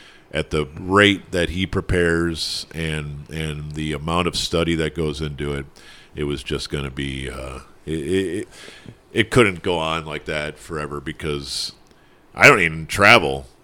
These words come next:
and I was exhausted, you know, and so, so I know, I know the f-, the fact that he was, and he, he travels differently than we do,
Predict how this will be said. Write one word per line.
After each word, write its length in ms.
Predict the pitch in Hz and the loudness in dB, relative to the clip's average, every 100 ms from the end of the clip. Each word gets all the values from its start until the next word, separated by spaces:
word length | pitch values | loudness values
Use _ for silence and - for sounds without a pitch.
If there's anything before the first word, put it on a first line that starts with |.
| - | -16
and 240 | 80 82 80 | -8 -6 2
I 140 | 85 | 4
was 180 | 92 80 | 4 0
exhausted, 640 | 73 78 69 69 - 65 64 - | -4 -2 -2 -4 -6 -8 -10 -18
you 140 | - 73 | -10 -8
know, 240 | 69 69 | -6 -8
and 200 | 71 73 | -8 -8
so, 300 | - 80 69 | -6 -4 -4
so 220 | 67 85 73 | -4 -4 -2
I 100 | 73 | -2
know, 400 | 78 80 76 71 - | -2 0 0 -4 -8
I 140 | 80 | -4
know 240 | 82 80 | -2 -2
the 140 | 76 76 | -2 -4
f-, 240 | - 67 | -6 -10
the 100 | 71 | -10
fact 380 | 71 82 73 - | -4 -2 -2 -4
that 140 | 73 | -8
he 200 | 73 78 | -4 -6
was, 420 | 71 73 71 - - - - - - - - - | -4 -4 -6 -10 -14 -20 -20 -20 -20 -20 -20 -12
and 140 | 73 | -8
he, 80 | 73 | -8
he 200 | 67 92 | -8 -6
travels 380 | 101 110 87 80 | -2 0 0 -2
differently 400 | - 80 85 82 | -4 -4 -4 -4
than 120 | 85 | -4
we 140 | 90 87 | -4 -4
do, 160 | 90 | -4